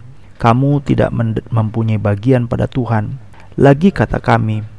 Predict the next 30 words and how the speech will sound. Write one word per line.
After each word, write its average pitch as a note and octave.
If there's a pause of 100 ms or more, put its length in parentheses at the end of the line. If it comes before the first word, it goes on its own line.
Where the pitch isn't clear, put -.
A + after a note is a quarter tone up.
(160)
'Apabila D#3
di C3+
kemudian A2+
hari A2+
demikian A2
dikatakan G#2
mereka A2
kepada A2+
kita B2
dan A2
kepada A2
keturunan G#2+
kita, B2 (320)
maka B2+
kita B2
akan -
berkata, G#2
"Tengoklah D3
bangunan A#2 (340)
tiruan C3
mesbah A2
Tuhan G2
itu, - (480)
yang C3+
telah C3+
dibuat A#2+
oleh A2
nenek G#2+
moyang G#2
kami, G2+